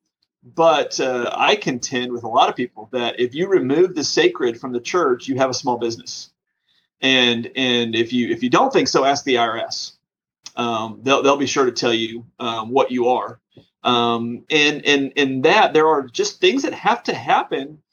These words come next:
um, from a, from an administrative standpoint, from a finance standpoint, from a, a regulation, regulatory standpoint, just to keep the doors open.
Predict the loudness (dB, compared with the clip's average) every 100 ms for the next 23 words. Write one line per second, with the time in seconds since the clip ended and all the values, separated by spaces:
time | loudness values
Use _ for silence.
0 | _ _ _ _ -2 0 0 -2 -8 -12
1 | -14 -18 _ _ _ -4 -2 -4 -6 -6
2 | -4 -4 -2 -2 -2 -2 2 4 2 0
3 | -2 0 -2 0 -4 -6 -6 -2 0 -2
4 | -2 -2 -2 0 0 -2 -4 -4 -4 -4
5 | -6 -4 -2 -2 0 0 4 4 4 2
6 | -2 -8 -6 -2 0 0 0 -2 -2 -6
7 | -6 -8 -10 _ _ _ _ 0 2 2
8 | -2 2 2 4 2 0 -4 -16